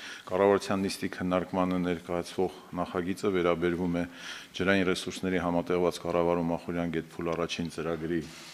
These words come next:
ավելի պարզ ասած, կապսի ջրամբարի կառուցման ծրագրի, հողերի ձեռքբերման և վերաբնակեցման գործողությունների պլանի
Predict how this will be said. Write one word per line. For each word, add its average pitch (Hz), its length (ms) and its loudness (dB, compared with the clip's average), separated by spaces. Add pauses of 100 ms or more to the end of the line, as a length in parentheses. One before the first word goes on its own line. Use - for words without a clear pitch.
(520)
ավելի 90 440 0 (160)
պարզ 87 380 -2
ասած, 90 360 -6
կապսի 85 360 -4
ջրամբարի 85 560 -2
կառուցման 85 680 -6 (220)
ծրագրի, 85 560 0 (540)
հողերի 92 380 6
ձեռքբերման 92 640 4
և 92 160 4
վերաբնակեցման 87 800 2
գործողությունների 87 760 0
պլանի 85 400 2